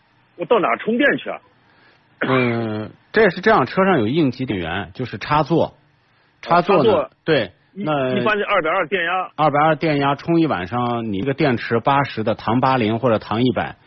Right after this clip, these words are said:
Speaker 2: 一百公里的电池，
Speaker 1: 啊。
Speaker 2: 十几度电，一晚上也充满了。
Speaker 1: 哦，它可以，就是说，比如我住在哪个，呃，酒店啊，我跟人说一下，比如哪个地方有二百二的，
Speaker 2: 对。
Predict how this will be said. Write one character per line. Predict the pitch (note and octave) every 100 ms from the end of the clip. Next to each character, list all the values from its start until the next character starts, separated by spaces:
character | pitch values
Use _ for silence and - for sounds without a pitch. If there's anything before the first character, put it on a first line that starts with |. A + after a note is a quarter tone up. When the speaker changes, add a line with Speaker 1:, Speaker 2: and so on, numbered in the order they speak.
| _ - _
Speaker 2:
一 | E3
百 | C#3+ A2
公 | C#3 D3+
里 | C3
的 | A#2+
电 | B2 A#2 A#2
池， | -
Speaker 1:
啊。 | A2 A#2+
Speaker 2:
十 | - D3+
几 | A#2+
度 | C3
电， | D3 B2+ - - _ _
一 | D#3
晚 | C#3 G#2
上 | C3
也 | G2+
充 | - C3+
满 | A2+ C2+
了。 | D2+ - _ _ _ _ _ _ _ _ _
Speaker 1:
哦， | C3+ D3 C#3 C3+
它 | -
可 | F#3+ A3+
以， | C#4 F#3+
就 | F3
是 | C#3+
说， | E3 D#3+ _ _ -
比 |
如 | F3+ G3+
我 | D#3+
住 | A#3 G3
在 |
哪 | E3+ C#3+
个， | F3
呃， | D3+ D3 D3 C#3+ C3+ C3 A#2
酒 | B2+
店 | C3+ F3+
啊， | A#2
我 | A#2 C3+
跟 | F#3+
人 | F3+ F#3
说 | G#3 G3
一 | D#3
下， | C3
比 | B2
如 | D#3
哪 | C3+
个 | D3
地 | E3+
方 | C#3
有 | C3+
二 | D3
百 | A2
二 | C#3+
的， |
Speaker 2:
对。 | A#2